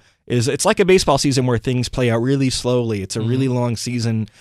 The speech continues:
Speaker 1: Not that much happens from day to day. Maybe you'll have a few genuine events that are, um, upset the apple cart, but not many. But it's hard to write every day the story like, you know, today people campaigned and nothing of importance <laughs> happened, right?
Speaker 2: So in the last minute we have in this segment,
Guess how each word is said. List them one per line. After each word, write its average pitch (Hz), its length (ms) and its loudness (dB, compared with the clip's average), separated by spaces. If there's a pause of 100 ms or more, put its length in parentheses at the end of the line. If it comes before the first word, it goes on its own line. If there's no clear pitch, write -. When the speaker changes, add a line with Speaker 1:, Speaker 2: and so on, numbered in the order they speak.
(220)
Speaker 1:
Not 110 260 -2
that 135 180 -2
much 127 240 -4
happens 117 400 -2
from 120 100 -4
day 117 100 0
to 117 100 -2
day. 110 460 -2
Maybe 113 220 -4
you'll 113 80 -2
have 110 180 -2
a 104 120 -4
few 120 340 -2
genuine 117 380 -2
events 113 420 -4
that 110 140 -2
are, 107 200 -4 (380)
um, 104 300 -2 (240)
upset 123 380 -2
the 123 120 0
apple 113 220 -2
cart, 107 320 -2
but 101 100 -2
not 117 180 0
many. 110 360 -2
But 143 160 2
it's 147 100 -4
hard 233 160 6
to 190 80 4
write 147 160 6
every 139 200 0
day 131 120 2
the 123 140 0
story 127 340 2
like, 117 340 2
you 127 120 0
know, 98 260 -2 (380)
today 135 320 2
people 156 260 0
campaigned 160 640 2
and 117 160 2
nothing 123 380 0
of 117 160 -2
importance 127 440 0
<laughs> - 80 -2
happened, 110 480 -2
right? 107 220 -2 (300)
Speaker 2:
So 190 180 4
in 196 80 4
the 190 80 4
last 233 340 4
minute 202 320 -4
we 165 200 0
have 156 440 -4
in 147 200 -6
this 135 120 -4
segment, 147 540 -6